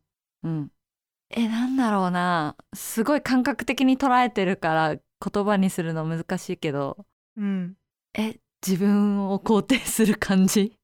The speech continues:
Speaker 2: <laughs> そのままや。<laughs> そ、そのままや。まあ、自分に対して、
Speaker 1: うん。
Speaker 2: 「うんうん、そうだよね」みたいな。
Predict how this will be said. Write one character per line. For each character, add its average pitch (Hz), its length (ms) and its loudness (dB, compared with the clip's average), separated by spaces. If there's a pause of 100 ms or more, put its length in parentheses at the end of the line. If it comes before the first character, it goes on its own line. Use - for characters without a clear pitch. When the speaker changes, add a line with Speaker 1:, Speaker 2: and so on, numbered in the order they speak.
Speaker 2:
<laughs> - 760 2
そ - 160 0 (360)
の 370 80 8
ま 359 40 6
ま 349 180 6
や。 262 500 2 (1000)
<laughs> - 0 -
そ、 359 140 -4 (560)
そ 294 160 2
の 349 40 2 (300)
ま 311 220 4
ま 302 180 2
や。 247 160 -2 (600)
ま 208 200 -2
あ、 196 60 0
自 202 180 -4
分 214 180 -2
に 214 140 -2
対 233 200 2
し - 140 -10
て、 202 500 -2 (200)
Speaker 1:
う 196 80 -6
ん。 185 200 -4 (240)
Speaker 2:
「う 240 80 0
ん 220 120 2
う 226 100 2 (140)
ん、 202 40 -4
そ 240 200 0
う - 20 0
だ 214 80 2
よ 208 80 2
ね」 208 240 2
み 190 140 -4
た 180 120 -6
い 170 40 -6
な。 170 180 -12